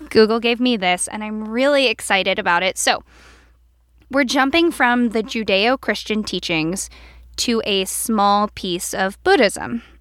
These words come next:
The Buddhist word dukkha describes the nagging dissatisfaction and unease that follows the various disappointments of everyday life,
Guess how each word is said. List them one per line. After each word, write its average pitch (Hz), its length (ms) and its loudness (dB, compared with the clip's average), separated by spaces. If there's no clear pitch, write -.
The 220 180 0
Buddhist 294 540 0
word 196 460 0
dukkha 196 560 2
describes 220 800 -2
the 226 140 -4
nagging 214 920 2
dissatisfaction 214 1160 -2
and 202 300 -6
unease 214 840 -2
that 214 220 0
follows 196 420 0
the 202 140 -2
various 202 600 0
disappointments 202 920 -4
of 214 120 -2
everyday 196 500 -2
life, - 460 -2